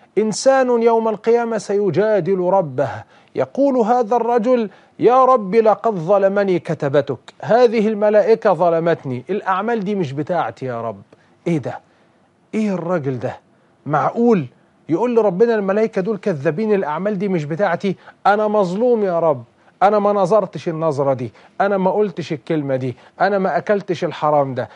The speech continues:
أنا ما شربتش الحرام ده، الملائكة دول كذابين"؟ فيقول الله تعالى له: "أظلمك كتبتي؟"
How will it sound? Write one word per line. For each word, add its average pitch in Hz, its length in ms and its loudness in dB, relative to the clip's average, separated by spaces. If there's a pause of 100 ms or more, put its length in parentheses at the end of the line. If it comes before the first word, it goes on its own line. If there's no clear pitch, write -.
(180)
أنا 196 160 0
ما 190 100 -2
شربتش 196 500 -2
الحرام 185 300 -2
ده، 190 80 2
الملائكة 208 480 0
دول 214 180 -4
كذابين"؟ 143 840 -4 (240)
فيقول 143 520 -4
الله 143 500 -6
تعالى 131 480 -6
له: 120 340 -8 (360)
"أظلمك 147 800 -4
كتبتي؟" 139 640 -6